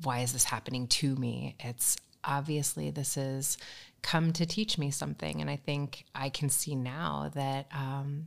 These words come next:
my little boy is, like, the most sacred thing in the world to me,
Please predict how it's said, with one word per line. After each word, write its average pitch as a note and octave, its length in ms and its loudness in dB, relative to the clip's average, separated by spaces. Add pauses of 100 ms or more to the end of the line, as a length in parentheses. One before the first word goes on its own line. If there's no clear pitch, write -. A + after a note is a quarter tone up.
(120)
my C#3+ 240 2
little C3 240 -2
boy - 240 -6
is, D3 180 -6
like, D#3+ 180 -8
the F3 60 -6
most D#3 240 -2
sacred C#3+ 600 -2
thing C#3+ 240 0
in D#3 100 -2
the D#3 80 -2
world E3 400 -4
to - 160 -4
me, D3+ 380 -4